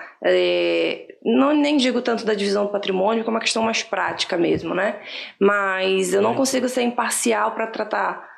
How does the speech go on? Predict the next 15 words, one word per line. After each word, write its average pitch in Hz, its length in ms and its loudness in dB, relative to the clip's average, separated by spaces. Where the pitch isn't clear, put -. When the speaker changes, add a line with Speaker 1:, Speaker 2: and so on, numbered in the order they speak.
Speaker 1:
da - 80 0
guarda, 208 520 2
eu 202 40 4
não 202 100 0
consigo 208 320 0
ser 202 100 -2
imparcial 190 400 -2
pra 185 120 -6
tratar 175 280 -6
da 170 100 -4
convivência, 202 920 0
então 214 280 -2
dificulto 247 760 0
muito 269 520 2
mais, 220 600 0